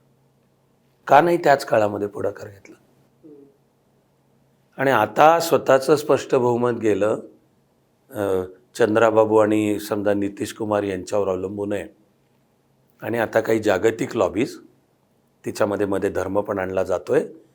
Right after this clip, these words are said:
पण तो आणला की त्याला पुरोगामित्व म्हणायचं असतं, पण त्या आता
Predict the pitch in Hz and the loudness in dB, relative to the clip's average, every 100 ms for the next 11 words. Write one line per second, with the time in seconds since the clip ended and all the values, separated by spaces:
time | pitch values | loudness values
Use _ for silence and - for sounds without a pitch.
0 | _ _ - 101 - 123 107 110 110 113 | _ _ -12 -6 2 4 4 2 0 0
1 | 110 110 104 98 98 95 104 87 85 82 | 0 2 0 0 -2 -4 -6 -6 -8 -10
2 | 87 - - _ _ _ _ _ _ - | -12 -12 -20 _ _ _ _ _ _ -2
3 | 117 98 113 127 123 - 123 - | -2 0 4 4 4 2 2 0